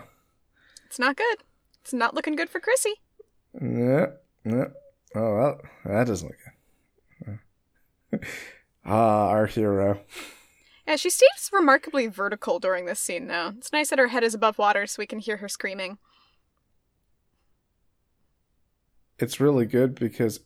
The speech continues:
Speaker 2: if it hits her into that buoy, then it's not gonna hurt nearly as much anymore.
Speaker 1: <laughs> Oh, God.
Speaker 2: 'Cause she's gonna have a concussion instantly.
Speaker 1: Mm, how optimistic of you.
Speaker 2: Actually, I think of The Hitchhiker's Guide to the Galaxy, you know?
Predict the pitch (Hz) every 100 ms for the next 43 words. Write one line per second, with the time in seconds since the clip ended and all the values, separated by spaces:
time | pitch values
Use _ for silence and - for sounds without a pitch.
0 | _ 127 123 101 135 - 147 127 120 151
1 | 143 127 107 107 107 127 156 160 - -
2 | - _ _ _ _ _ 123 120 123 123
3 | 123 120 - 135 131 120 143 147 113 120
4 | 131 135 131 143 131 127 104 101 104 101
5 | _ _ 440 - - - 440 427 480 -
6 | - 403 - 466 - - 123 120 131 120
7 | 135 139 139 139 139 147 147 143 143 -
8 | 107 110 - - - 440 403 320 349 302
9 | 294 277 269 - 240 220 190 202 208 262
10 | - _ _ _ _ _ _ _ _ _
11 | _ _ _ _ _ _ _ _ _ _
12 | _ _ _ _ _ - - - 165 156
13 | 147 135 131 - 135 127 120 131 123 113
14 | 107 120 135 135 - - 95 95 98 98
15 | 165